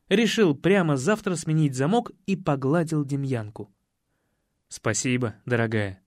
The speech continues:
Извини, что тебе пришлось перенести неприятности, но благодаря твоему оригинальному виду дамы удрали.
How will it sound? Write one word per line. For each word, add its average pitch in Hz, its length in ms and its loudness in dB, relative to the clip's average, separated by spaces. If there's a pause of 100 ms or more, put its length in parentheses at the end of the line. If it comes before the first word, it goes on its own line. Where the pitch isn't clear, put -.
(440)
Извини, 190 380 2
что - 160 0
тебе 113 220 -2
пришлось 151 420 -2
перенести 117 480 -6
неприятности, 110 720 -4
но 123 220 0
благодаря 160 560 2
твоему 156 420 0
оригинальному 151 720 0
виду 180 420 -2
дамы 190 500 -2
удрали. 170 600 0